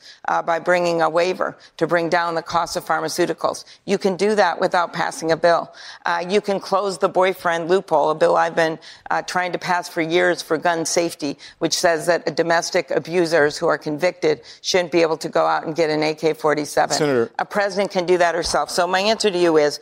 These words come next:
Speaker 1: work across the aisle, find common ground, but stand your ground and make it very clear how you're gonna lead.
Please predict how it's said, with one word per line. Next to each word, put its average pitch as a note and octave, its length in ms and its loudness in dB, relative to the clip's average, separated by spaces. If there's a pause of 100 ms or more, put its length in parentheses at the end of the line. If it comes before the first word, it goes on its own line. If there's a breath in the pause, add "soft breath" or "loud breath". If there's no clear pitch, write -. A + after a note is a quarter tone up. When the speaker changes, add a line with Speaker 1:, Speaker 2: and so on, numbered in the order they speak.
(160 loud breath)
Speaker 1:
work A3 240 0
across F#3 360 -2
the D#3+ 140 0
aisle, D3+ 380 0 (180 loud breath)
find G#3 340 -2
common D#3+ 320 -2
ground, D3+ 420 -2 (200 loud breath)
but D#3+ 160 0
stand F#3 540 0
your F3+ 100 4
ground D#3 420 -2
and E3+ 140 -2
make E3 180 0
it E3+ 120 0
very F#3 460 0
clear D#3 500 0 (160 loud breath)
how E3+ 220 -2
you're D#3+ 180 0
gonna D3+ 240 0
lead. C#3 340 -4